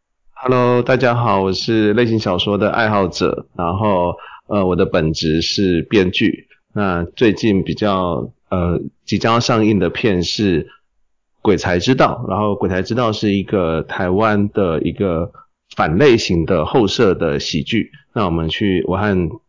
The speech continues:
呃，徐汉强导演一起创作，我们用一些拆解写拟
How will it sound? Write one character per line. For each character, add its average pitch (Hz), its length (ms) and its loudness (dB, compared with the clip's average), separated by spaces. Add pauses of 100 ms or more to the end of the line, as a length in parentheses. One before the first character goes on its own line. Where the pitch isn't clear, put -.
(300)
呃， 87 220 -2
徐 - 100 0
汉 117 100 2
强 104 160 0
导 95 120 2
演 95 80 2
一 87 40 -2
起 85 120 -4
创 101 240 0
作， 107 160 0 (160)
我 85 40 -4
们 82 300 -4
用 101 260 0
一 92 40 0
些 98 320 0 (420)
拆 117 300 0
解 98 260 0
写 87 320 0
拟 101 340 0